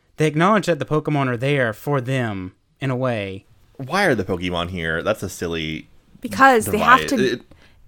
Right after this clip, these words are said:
Speaker 3: be there to help if they can.
Speaker 2: Except they don't. They're completely worthless.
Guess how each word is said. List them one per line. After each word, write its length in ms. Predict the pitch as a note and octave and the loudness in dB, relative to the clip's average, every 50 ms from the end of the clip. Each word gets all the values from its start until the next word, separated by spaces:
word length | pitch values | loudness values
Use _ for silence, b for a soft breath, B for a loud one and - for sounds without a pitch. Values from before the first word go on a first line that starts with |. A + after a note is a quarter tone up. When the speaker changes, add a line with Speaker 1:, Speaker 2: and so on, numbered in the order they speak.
| - - | -14 -6
Speaker 3:
be 180 | G3+ A3+ A#3 A#3+ | -4 -2 0 2
there 220 | G#3+ G#3 G3 G3 | 2 2 2 2
to 160 | F#3 F#3 F#3 F3 F3+ - | 2 0 -2 -4 -8 -16
help 300 | - - G3+ G#3+ G3+ - F#3 | -6 0 2 2 2 2 -2
if 100 | F3+ - | -6 -4
they 140 | - F3 E3+ | -4 -6 -6
can. 540 | - F3+ E3+ D#3+ C#3 C3 C#3+ D#3 D3 D3+ - - - - | -6 -6 -6 -6 -4 -4 -6 -6 -8 -10 -12 -14 -10 -6
Speaker 2:
Except 260 | A#2 A#2+ A#2 - B2 | -6 -4 0 0 2
they 100 | B2 B2 | 2 2
don't. 520 | A2+ G#2 G2+ G2 G2+ G2 F2+ F#2 F#2 - G#2 | 2 2 4 4 4 4 4 2 0 0 0
They're 140 | A2+ A2 | 0 2
completely 500 | G#2+ C3 B2 G2+ - A#2+ A#2 A#2+ G#2+ G#2+ G#2 | 2 0 -2 -2 0 2 2 2 4 4 4
worthless. 640 | G2+ G2+ G#2 G2+ F2+ F2 G2+ - - - - - | 6 4 4 4 2 2 2 2 0 -4 -8 -10